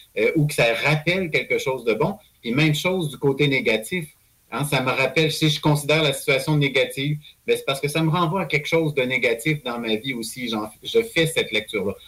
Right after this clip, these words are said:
On va dire souvent aux gens aussi qu'on aborde le chemin comme un grand livre. On est en train de lire ce livre-là, le chemin, et il suscite des effets de notre, notre lecture suscite des effets en nous.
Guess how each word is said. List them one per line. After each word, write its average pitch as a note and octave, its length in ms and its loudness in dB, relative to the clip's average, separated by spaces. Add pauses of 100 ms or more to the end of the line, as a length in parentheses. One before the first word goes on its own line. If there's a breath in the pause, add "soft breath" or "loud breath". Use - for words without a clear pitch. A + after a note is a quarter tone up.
(120 loud breath)
On E2+ 100 -10
va F#2+ 120 -4
dire B2+ 300 -2
souvent A2+ 380 -6
aux G2+ 80 0
gens A#2+ 180 -4
aussi - 200 -6
qu'on G#2+ 180 -2
aborde G#2+ 380 2
le G2 60 2
chemin C3+ 260 0 (280 loud breath)
comme D#3 200 4
un C#3+ 120 4
grand B2+ 300 2
livre. B2 300 2
On G#2 60 -2
est A2+ 160 0
en B2 140 -2
train D3 160 2
de C#3 100 4
lire C3 420 2
ce A2 140 -4
livre-là, A2 680 0 (220 loud breath)
le A2 120 4
chemin, C#3+ 300 -2 (260 loud breath)
et D#3 320 2 (160)
il A#2+ 380 -4
suscite D3 480 -2
des C#3+ 320 2
effets D3+ 560 0
de G#2+ 100 0
notre, A2+ 320 -2 (400 loud breath)
notre B2 220 -2
lecture F3 320 -2
suscite D3 360 -4
des C3 280 -2
effets D#3 480 -2
en G#2 160 -4
nous. C3 240 -8